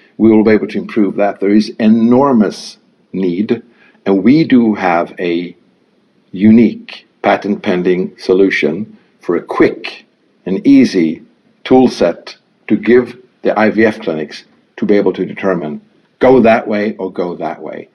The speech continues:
It's totally, um, the market potential is five billion. I say without being at the least ashamed, we will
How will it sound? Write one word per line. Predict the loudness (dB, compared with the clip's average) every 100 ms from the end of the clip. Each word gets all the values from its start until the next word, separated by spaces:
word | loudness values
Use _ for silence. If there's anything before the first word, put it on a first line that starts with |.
| _ _ -10
It's | -10 -8
totally, | 0 2 4 4 4 0 -6 -20 _ _ -6
um, | -2 -2 -4 -4 -6 -10 _ -6
the |
market | 0 0 0 -4
potential | -2 0 0 0 -2
is | -4 -6
five | -2 0 0 0
billion. | -2 -2 -6 -8 -16 _ _ _ -8
I | -6
say | -2 2 2
without | 4 2
being | 2 0 -2 -6
at | -6 -4
the | -2
least | 2 2 2 -6
ashamed, | -6 -4 -4 2
we | 4 6
will | 6 4 0